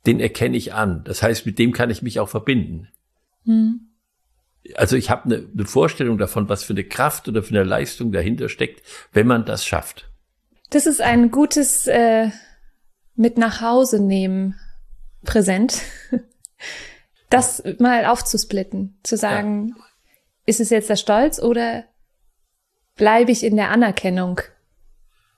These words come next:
Speaker 2: Es ist ein
Speaker 1: Ja,
Speaker 2: anderes Gefühl
Speaker 1: also
Speaker 2: dazu.
Speaker 1: du kannst nur mal, äh,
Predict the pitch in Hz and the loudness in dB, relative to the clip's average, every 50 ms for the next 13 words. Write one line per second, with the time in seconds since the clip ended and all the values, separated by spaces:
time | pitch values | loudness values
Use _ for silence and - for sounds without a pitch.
0 | _ _ _ _ _ _ _ _ _ _ _ _ _ - - - 285 - 247 208 | _ _ _ _ _ _ _ _ _ _ _ _ _ -8 -4 -2 -2 0 0 0
1 | 196 190 185 196 208 202 220 - - 254 233 - 226 226 220 226 101 - 104 107 | 2 2 2 2 4 2 2 0 0 -2 -2 0 0 0 0 0 0 0 0 -2
2 | - - 123 123 117 - - 120 113 110 110 107 107 101 - - - - 107 107 | 0 0 0 0 -2 -2 -2 0 2 2 2 0 -2 -6 -10 -14 -10 -4 0 0
3 | 98 | 0